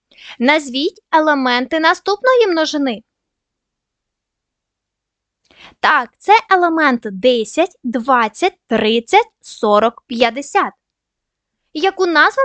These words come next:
можна дати цій множині? Правильно,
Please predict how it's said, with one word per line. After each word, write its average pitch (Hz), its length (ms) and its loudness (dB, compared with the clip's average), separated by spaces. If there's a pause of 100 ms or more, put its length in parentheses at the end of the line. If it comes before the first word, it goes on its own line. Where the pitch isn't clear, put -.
можна 339 260 -2
дати 285 300 0
цій 302 200 -4
множині? 330 600 0 (4000)
Правильно, 285 680 0